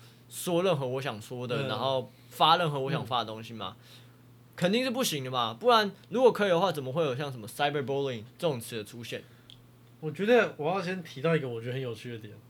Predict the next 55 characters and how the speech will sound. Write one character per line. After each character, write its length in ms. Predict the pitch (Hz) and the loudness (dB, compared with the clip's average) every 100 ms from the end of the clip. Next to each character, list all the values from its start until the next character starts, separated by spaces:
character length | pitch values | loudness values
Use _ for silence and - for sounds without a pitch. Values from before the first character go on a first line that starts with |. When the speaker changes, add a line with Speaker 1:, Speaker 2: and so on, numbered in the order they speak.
| - - - - - | -20 -20 -20 -20 -12
Speaker 2:
就 80 | 185 | -2
是 120 | 208 | 0
你 100 | 160 | 0
身 200 | 127 175 | -2 0
为 140 | 175 160 | 2 4
一 40 | |
个 220 | 160 151 | 4 2
喝 160 | 147 160 | 2 2
过 100 | 170 | 2
洋 180 | 135 135 | 0 2
墨 160 | 151 | 2
水 140 | 139 120 | 2 -2
的 80 | 110 | -8
人， 80 | |
你 40 | 107 | -8
居 80 | 139 | -6
然 80 | |
会 80 | 139 | -4
要， 80 | 135 - | -4 -6
会 80 | 147 | -6
叫 160 | 139 135 | -2 -2
他 60 | |
们 80 | 127 | -4
老 140 | 110 | -6
外。 280 | - 110 120 - - - - - - - | -8 -10 -10 -12 -18 -20 -20 -20 -16 -4
Speaker 1:
哦。 220 | 123 113 - - | -4 -4 -10 -6
Speaker 2:
<laughs> 240 | 311 359 262 | 0 2 4
我 80 | |
觉 80 | 190 | 4
得 60 | 254 | 6
老 180 | 202 165 | 6 8
外 200 | 226 208 | 8 6
是 260 | 220 214 | 2 0
一 40 | 170 | 2
个 80 | |
超 280 | 160 - 190 | 2 2 2
级， 400 | 170 135 123 123 - - 214 214 - | 0 -6 -8 -10 -12 -8 -4 -4 0
就 140 | 180 | 0
是 460 | 165 160 180 160 - - | 2 2 2 2 0 -8
Speaker 1:
Offensive 920 | 240 254 233 156 - 185 185 202 175 | -6 -2 2 2 4 4 4 2 2
的。 200 | 147 - | 4 2
Speaker 2:
不， 60 | 143 | 4
不 60 | 262 | 6
是 60 | |
到 200 | 285 208 | 8 6
offensive， 460 | 165 208 220 214 165 | 4 4 4 2 0
就 140 | 185 | 2
是 120 | 226 | 2
超 340 | 202 - 214 220 | 0 6 8 8
级 380 | 220 156 170 165 | 4 -2 -2 -2
井 240 | 165 175 | -2 -2
底 180 | 175 143 | 0 0
之 240 | - 151 | -2 2
蛙 200 | 156 160 | 6 6
的 160 | 151 | 6